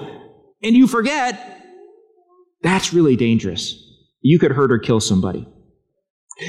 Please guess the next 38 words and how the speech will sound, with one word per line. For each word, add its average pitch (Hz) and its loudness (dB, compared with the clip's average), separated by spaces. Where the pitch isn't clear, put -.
If 190 0
you 285 2
are 269 -2
a 220 -2
doctor 269 -2
and 196 2
you 208 6
forget 240 -4
some 233 -2
of 220 0
your 208 4
medical 226 -2
training, 240 2
you 170 4
might 262 0
get 196 2
a 170 2
diagnosis 151 0
wrong. 127 0
You 180 4
might 160 0
miss 214 -2
a 151 2
diagnosis, 131 0
and 127 0
you 190 6
might 180 0
put 156 0
a - 2
patient 143 0
at 104 -8
risk. 98 -2
It's 190 2
important 151 0
not 127 -6
to 123 -2
forget, 101 -4
right? 110 0